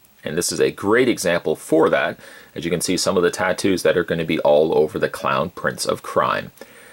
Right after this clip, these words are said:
The top on his face, he has, it looks what appears to be a star right above his eyebrow.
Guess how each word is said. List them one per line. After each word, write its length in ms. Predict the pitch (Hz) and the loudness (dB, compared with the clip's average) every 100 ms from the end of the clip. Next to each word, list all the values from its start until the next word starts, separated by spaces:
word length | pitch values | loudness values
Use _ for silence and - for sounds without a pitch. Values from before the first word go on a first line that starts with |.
| - - | -20 -8
The 160 | 101 98 | -2 -2
top 400 | - 90 98 - | 2 2 2 0
on 100 | 82 | 0
his 160 | 65 | 0
face, 440 | - - 101 127 - | -2 0 0 0 -2
he 100 | 69 | 0
has, 160 | 69 | 0
it 80 | - | 0
looks 440 | 82 82 - - - | -2 -2 -2 -6 -2
what 120 | - | -2
appears 260 | - 85 | 0 -2
to 60 | - | 0
be 80 | 64 | -2
a 60 | |
star 400 | - - 92 90 | -2 0 4 4
right 160 | 87 80 | 4 0
above 180 | 76 76 | 0 -2
his 100 | 76 | 0
eyebrow. 540 | 78 87 90 90 92 | -2 0 2 2 0